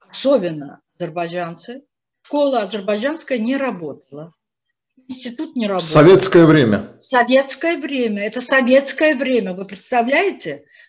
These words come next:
Speaker 1: Вы посмотрите, что уже после развала советского времени что может быть. В советское время, допустим, русские школы, где я училась, не закрывались. Все дети из этих школ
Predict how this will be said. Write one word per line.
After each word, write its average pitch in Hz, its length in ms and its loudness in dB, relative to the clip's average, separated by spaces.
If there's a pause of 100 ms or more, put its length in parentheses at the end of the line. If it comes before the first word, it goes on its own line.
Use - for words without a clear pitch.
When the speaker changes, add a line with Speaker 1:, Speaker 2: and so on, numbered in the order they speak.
(120)
Speaker 1:
Вы 226 120 -10
посмотрите, 277 520 -2
что - 240 0
уже 277 180 0
после 294 300 -4
развала 285 440 2
советского 220 560 0
времени 190 440 -4
что 180 200 -2
может 151 400 -8
быть. - 220 -20 (1000)
В - 40 -2
советское 330 420 2
время, 339 320 0
допустим, 269 760 -2
русские 285 560 0
школы, 220 540 2
где 180 260 -2
я 254 240 2
училась, 160 680 -6 (360)
не 277 120 2
закрывались. 233 920 0
Все - 320 0
дети 226 640 0 (840)
из 214 60 -6
этих 247 300 -2
школ 208 640 -8